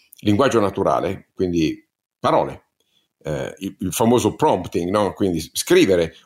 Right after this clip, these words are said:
o addirittura voce, quindi parlare, eh, le barriere al, ad accedere alle risorse dell'intelligenza artificiale, quindi a trasferire conoscenza e a riceverla, perché poi anche gli output sono diventati in linguaggio naturale,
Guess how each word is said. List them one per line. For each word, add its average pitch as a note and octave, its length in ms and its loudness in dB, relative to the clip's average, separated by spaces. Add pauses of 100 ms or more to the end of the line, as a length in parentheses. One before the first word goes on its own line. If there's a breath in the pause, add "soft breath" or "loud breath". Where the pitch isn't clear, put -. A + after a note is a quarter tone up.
o F#3+ 140 4
addirittura A3 460 2
voce, F#3 440 2
quindi G#2+ 300 2
parlare, A2+ 640 0 (640 soft breath)
eh, A2 460 4
le E3+ 260 2
barriere C#3 680 4
al, F#2+ 320 0
ad F#2+ 160 -2
accedere G2 1000 2
alle G2 240 2
risorse C3+ 360 2
dell'intelligenza G2+ 440 2
artificiale, G#2 400 2
quindi G#2+ 420 -2 (140)
a - 80 -6
trasferire C#3+ 600 2
conoscenza G2+ 800 -2 (280)
e G2 100 4
a - 20 6
riceverla, E2+ 640 -2 (580)
perché D2+ 160 -8
poi G2+ 120 2
anche F2 220 0
gli E2+ 80 0
output G2 520 -2
sono F#2 220 2
diventati E2+ 1000 -2
in F2 120 -6
linguaggio E2+ 280 -2
naturale, D#2 720 -2